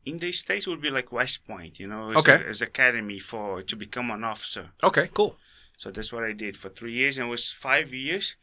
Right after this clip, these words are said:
Speaker 1: The people that started with me, now they're, they're majors, almost lieutenant colonel.
Speaker 2: Wow. Wow. Do you think you made the right choice? <laughs>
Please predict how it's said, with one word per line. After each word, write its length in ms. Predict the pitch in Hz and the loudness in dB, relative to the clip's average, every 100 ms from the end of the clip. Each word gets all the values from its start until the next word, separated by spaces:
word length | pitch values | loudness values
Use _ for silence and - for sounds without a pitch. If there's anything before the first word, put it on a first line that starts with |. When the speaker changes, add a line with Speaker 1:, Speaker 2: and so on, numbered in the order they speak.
| _ | _
Speaker 1:
The 100 | 127 | 0
people 260 | 123 180 170 | 0 -4 -4
that 100 | 165 | -2
started 260 | 160 151 | 0 0
with 100 | 147 | -2
me, 200 | 139 156 180 | -4 -4 -4
now 240 | 156 170 | -4 -4
they're, 420 | 156 151 147 143 - - | -2 -2 -2 -8 -14 -6
they're 320 | 131 135 131 | -2 -2 -2
majors, 580 | 90 120 131 139 139 127 | -4 0 0 0 -2 -4
almost 460 | 135 135 135 131 | -4 -4 -2 -2
lieutenant 440 | 127 120 127 120 113 | -2 -6 -4 -6 -6
colonel. 380 | 120 117 104 90 - | -4 -4 -4 -10 -6
Speaker 2:
Wow. 360 | 110 98 120 - - _ _ _ _ - - _ | 2 4 4 -2 -18 _ _ _ _ -20 -20 _
Wow. 440 | 117 113 135 113 101 _ - - - | 6 10 10 10 6 _ -20 -20 0
Do 80 | 131 | 2
you 60 | |
think 180 | 117 127 | 6 4
you 60 | 120 | 6
made 160 | 120 117 | 6 6
the 80 | |
right 160 | 113 113 | 6 6
choice? 420 | - 127 143 151 | 8 10 10 10
<laughs> 60 | - | 8